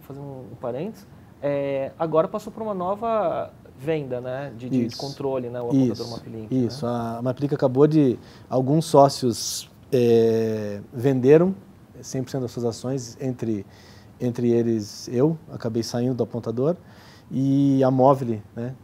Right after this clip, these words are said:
Speaker 2: do, da Naspers comprou aí o controle e aportou mais um dinheiro ainda pra, pra, é, consolidar aí com as operações dele aí. Acho que foi uma, uma bela tacada, acho que é uma, uma, uma empresa que tem um futuro bem promissor.
Speaker 1: Legal. Legal.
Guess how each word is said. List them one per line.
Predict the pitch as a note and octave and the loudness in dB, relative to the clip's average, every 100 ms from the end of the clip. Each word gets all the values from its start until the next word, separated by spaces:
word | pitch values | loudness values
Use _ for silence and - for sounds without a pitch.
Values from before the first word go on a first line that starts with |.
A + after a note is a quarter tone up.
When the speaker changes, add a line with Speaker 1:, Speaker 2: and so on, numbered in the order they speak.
| - | -14
Speaker 2:
do, | B2 A2+ G#2 | -8 -8 -8
da | A2 A2+ | -10 -8
Naspers | A#2+ C3+ - A#2 | -8 -6 -8 -8
comprou | C3+ A#2+ B2 B2 | -6 -6 0 2
aí | A#2 A2+ B2 | 2 2 0
o | A#2+ | -2
controle | - A2+ A#2 A#2 C3 C#3 C3 | -4 -8 -4 0 0 2 2
e | B2 | 0
aportou | A#2+ A#2+ A2+ B2+ | 0 -4 -4 -4
mais | A#2+ A2+ | -4 -6
um | A#2 | -8
dinheiro | A2 A#2 A2+ | -6 -6 -6
ainda | A#2 A#2+ | -4 -6
pra, | A#2+ B2+ B2 - - - - - - | -2 -2 -2 -6 -20 -20 -20 -20 -16
pra, | - A#2+ A#2 A2+ A2 G#2+ B2 | -2 0 2 0 -4 -6 -2
é, | A#2 A#2 A2+ A2 G#2+ G2+ G2+ | 2 2 2 2 2 0 -2
consolidar | C3 B2 C3+ B2 A#2 | -4 -2 -2 0 -2
aí | A#2 | -4
com | A#2+ | -6
as | A2 | -8
operações | A2 A#2 G#2 A#2 A2 | -6 -8 -8 -12 -10
dele | G#2+ G#2+ | -8 -8
aí. | G#2 A2 | -8 -8
Acho | G#2 | -12
que | - | -14
foi | A#2 | -12
uma, | A2+ G#2 G#2 - | -10 -10 -14 -14
uma | G#2+ | -12
bela | G#2 A#2+ A#2 | -6 -6 -6
tacada, | A#2+ G#2+ A#2 A2+ A#2 | -8 -10 -10 -8 -8
acho | A2+ - | -12 -12
que | B2 | -10
é | A#2 | -10
uma, | A#2 A2+ G#2+ G#2+ | -10 -10 -12 -12
uma, | A2 | -12
uma | A2 A2 | -10 -12
empresa | G#2+ A2+ A2+ | -8 -8 -8
que | |
tem | - A#2 | -10 -10
um | A#2 A2 | -10 -14
futuro | - A2+ A#2+ A#2 G#2+ - - | -16 -12 -10 -10 -12 -16 -14
bem | A#2+ B2+ | -8 -6
promissor. | C3 B2 - G#2 G2+ - A#2+ | -6 -10 -12 -16 -18 -20 -18
Speaker 1:
Legal. | G#2+ G2 F#2 - - - - - | -16 -16 -20 -20 -20 -20 -20 -20
Legal. | - | -20